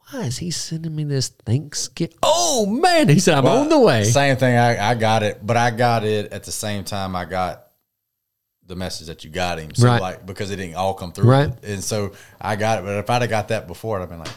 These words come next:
Speaker 2: "What the heck is he sending this for?"
Speaker 1: Oh, yeah. But anyway, uh,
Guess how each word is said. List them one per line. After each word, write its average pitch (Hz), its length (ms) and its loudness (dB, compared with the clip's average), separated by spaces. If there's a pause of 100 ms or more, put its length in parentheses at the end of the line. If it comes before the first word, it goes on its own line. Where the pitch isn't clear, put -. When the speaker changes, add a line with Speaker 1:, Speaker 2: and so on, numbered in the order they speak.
(120)
Speaker 2:
"What 180 120 -20 (100)
the 92 80 -20 (100)
heck 123 400 -12
is 101 160 -10
he 104 140 -12
sending 110 400 -6
this 85 160 -10
for?" 85 320 -10
Speaker 1:
Oh, 135 220 0
yeah. 104 260 -2 (580)
But 151 140 4
anyway, 135 580 6
uh, 123 460 6